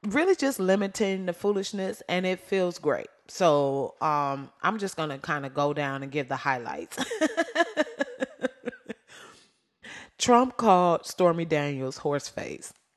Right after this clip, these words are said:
Now, <sighs> you know,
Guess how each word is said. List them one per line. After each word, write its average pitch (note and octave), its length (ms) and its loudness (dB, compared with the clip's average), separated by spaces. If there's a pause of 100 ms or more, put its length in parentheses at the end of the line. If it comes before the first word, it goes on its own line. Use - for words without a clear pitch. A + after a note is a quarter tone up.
(120)
Now, G3 540 -2 (2000)
<sighs> - 40 -6 (800)
you C4+ 160 0
know, C4 680 2